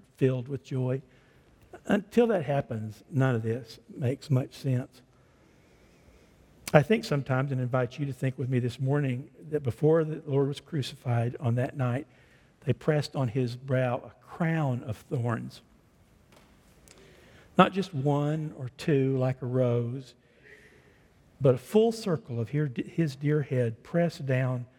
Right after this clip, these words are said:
both in ridicule and torture. And if by looking to the Father, Jesus could wear his crown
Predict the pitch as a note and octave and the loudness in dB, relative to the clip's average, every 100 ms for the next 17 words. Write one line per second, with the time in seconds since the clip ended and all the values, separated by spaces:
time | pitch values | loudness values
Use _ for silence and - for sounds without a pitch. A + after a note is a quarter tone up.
0 | _ _ _ _ C#3 C3+ B2+ A#2+ C3 D3+ | _ _ _ _ 2 2 -2 0 0 0
1 | - E3 D#3+ D#3+ C#3+ C#3 - B2 - - | -2 0 0 0 -6 -6 -2 -4 -4 -14
2 | A2+ _ _ _ _ _ _ _ - _ | -14 _ _ _ _ _ _ _ -20 _
3 | - - - - - _ - - - - | -20 -20 -20 -20 -20 _ -20 -20 -20 -20
4 | - - - - E3 F#3+ A#3 C#4+ F#3 E3+ | -20 -20 -20 6 6 8 4 4 0 0
5 | D#3 F#3+ G#3+ G#3+ G#3 F3+ D#3 - E3+ E3 | 2 2 2 -2 -2 0 -2 0 2 4
6 | D#3+ C3 A#2 A2+ C#3+ - - - - - | 2 0 -4 -6 -10 -14 -20 -20 -20 -20
7 | - D#3+ D3+ E3+ D#3 - - A#2+ A#2+ C3+ | -20 -2 2 2 0 -6 -2 -4 0 4
8 | D3+ D3+ D3 C#3 - D#3 C#3 C3+ - C#3+ | 4 4 0 -4 -2 2 2 0 -14 -12
9 | A2 A2 A2 | -12 -14 -14